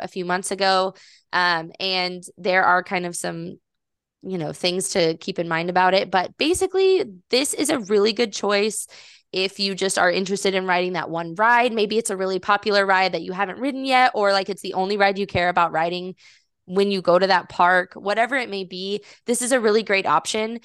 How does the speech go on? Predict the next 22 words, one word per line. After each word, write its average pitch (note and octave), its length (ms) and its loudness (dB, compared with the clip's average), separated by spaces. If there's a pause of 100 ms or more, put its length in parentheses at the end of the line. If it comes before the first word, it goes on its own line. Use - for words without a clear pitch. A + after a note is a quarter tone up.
(340)
Um, G3+ 400 0
and A#3 420 0
this G3 340 0
price, C4 480 0 (220)
just F#3+ 260 -2
like G3+ 140 2
Genie G#3 240 0
Plus, G3+ 360 2
is - 180 -6
gonna F#3 160 -6
be F#3 100 -2
different, G3+ 640 -2 (100)
um, F#3+ 260 0
but F3+ 120 -4
it's F3 180 -8
typically B3 680 -2 (680)
seven G3 560 0
to G3+ 180 -4
fifteen G#3 920 -4
dollars A#3+ 420 2
per B3+ 140 -6
person. B3+ 600 -6